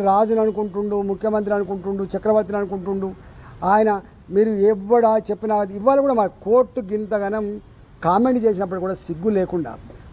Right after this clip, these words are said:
comment on, not on ఎంఆర్ఓ, comment not on ఆర్డీఓ ఆర్ రంగనాథ్, కామెంట్ డైరెక్ట్గా ముఖ్యమంత్రి గారు తగులుతుంది. ఎందుకంటే బ్రెయిన్ చైల్డ్,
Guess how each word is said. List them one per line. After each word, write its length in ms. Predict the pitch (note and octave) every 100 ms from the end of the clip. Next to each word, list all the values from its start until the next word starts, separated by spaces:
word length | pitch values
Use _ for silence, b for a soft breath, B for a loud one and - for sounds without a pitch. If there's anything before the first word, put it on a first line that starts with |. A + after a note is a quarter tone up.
| -
comment 500 | E3+ G3+ C4 C#4 C#4 - - G3+
on, 320 | A#3+ C4 G3 F#3+
not 200 | A3+ A#3 C#4
on 100 | C#4 C4 -
ఎంఆర్ఓ, 400 | A3+ C4+ C4+ F#3 C#3+ - - - - -
comment 400 | E3+ G3+ A3+ G#3 G3 F3
not 180 | G#3 A3 - F#3+ A3+
on 100 | B3+ B3 - - - -
ఆర్డీఓ 420 | D#3+ F#3+ A3+ A3 A3 G3 - F3+
ఆర్ 160 | F#3+ F#3 D#3
రంగనాథ్, 420 | D#3+ F#3 F3+ A#2+ - - - - - - -
కామెంట్ 360 | D#3 F#3+ A#3 A3
డైరెక్ట్గా 520 | F3+ F#3 G#3 - A3
ముఖ్యమంత్రి 440 | G3 E3 F#3+ F#3
గారు 100 | F3
తగులుతుంది. 500 | D#3 D3 D3 C3+ - - - - - - - - - - -
ఎందుకంటే 520 | D#3 F#3+ A3 G#3 A3 G#3+ B B
బ్రెయిన్ 320 | C#3 G3 B3 A#3+
చైల్డ్, 200 | A3 D3+